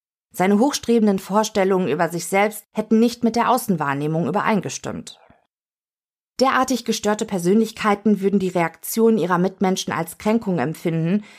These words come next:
die sie zwar hinnehmen, aber nicht vergessen können. Irgendwann würden diese gestörten Persönlichkeiten dann gegen die ihrer Meinung nach ungerechten Welt losschlagen.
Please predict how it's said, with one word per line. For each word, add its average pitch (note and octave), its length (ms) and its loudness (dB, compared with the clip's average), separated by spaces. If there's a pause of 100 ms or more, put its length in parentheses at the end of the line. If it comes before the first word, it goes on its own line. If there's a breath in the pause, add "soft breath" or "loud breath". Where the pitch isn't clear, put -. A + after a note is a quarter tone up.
(260 loud breath)
die F#3+ 80 0
sie F#3 160 0
zwar E3+ 180 -4
hinnehmen, G3+ 540 4 (160 loud breath)
aber F#3 220 -10
nicht F#3 240 -4
vergessen G3 420 -2
können. A2+ 320 -10 (580)
Irgendwann A3 640 2
würden G3 240 2
diese F#3 220 -2
gestörten G3 480 0
Persönlichkeiten G3 920 0
dann F3+ 200 0
gegen F#3 280 0
die F3+ 240 -6
ihrer F3 280 0
Meinung F#3 420 2
nach F3 340 0
ungerechten F#3+ 680 0
Welt F3+ 200 -2
losschlagen. - 720 -8